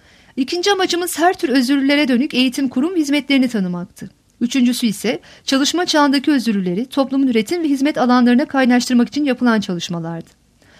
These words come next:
Her üç konuya ilişkin uğraşlar sıkı sıkıya biri biriyle bağlıydı. Bu nedenle dört aylık süreyi ülke boyutuna yayarak turistik gezi niteliğine dönüştürmek yerine Batı ve Orta Amerika'dan seçilen dört beş eyalette bu ilişkileri derinliğini incelemeyi yeğlemiştik.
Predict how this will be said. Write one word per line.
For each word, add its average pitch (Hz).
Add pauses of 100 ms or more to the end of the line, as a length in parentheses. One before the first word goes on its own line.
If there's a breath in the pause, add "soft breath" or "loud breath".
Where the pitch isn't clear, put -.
(260 soft breath)
Her 339
üç 392
konuya 349
ilişkin 302
uğraşlar 208
sıkı 311
sıkıya 277
biri 285
biriyle 277
bağlıydı. 180 (480 soft breath)
Bu 285
nedenle 233
dört 285
aylık 185
süreyi 185
ülke 269
boyutuna 240
yayarak 269
turistik 269
gezi 247
niteliğine 214
dönüştürmek 247
yerine 185 (280 loud breath)
Batı 269
ve 359
Orta 320
Amerika'dan 294
seçilen 262
dört 202
beş 330
eyalette 202
bu 320
ilişkileri 262
derinliğini 254
incelemeyi 254
yeğlemiştik. 175